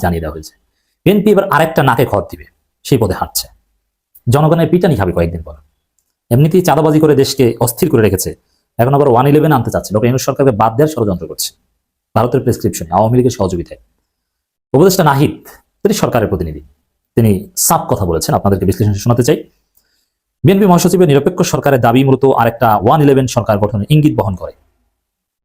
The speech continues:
ওয়ান ইলেভেনের বন্দোবস্ত থেকেই আওয়ামী ফ্যাসিজমের উত্থান ঘটেছিল।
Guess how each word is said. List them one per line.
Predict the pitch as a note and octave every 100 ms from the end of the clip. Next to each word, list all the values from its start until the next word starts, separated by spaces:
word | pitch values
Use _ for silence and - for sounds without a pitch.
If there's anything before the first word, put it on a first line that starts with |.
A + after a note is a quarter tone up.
| _ _ _ - - _ _
ওয়ান | C#3+ G3
ইলেভেনের | G3 F3+
বন্দোবস্ত | D3 D#3+ E3 -
থেকেই | D#3 D3+ G#2+
আওয়ামী | B2+ C3+
ফ্যাসিজমের | B2+ B2+ A#2+
উত্থান | A2+ - G#2+
ঘটেছিল। | F#2 - -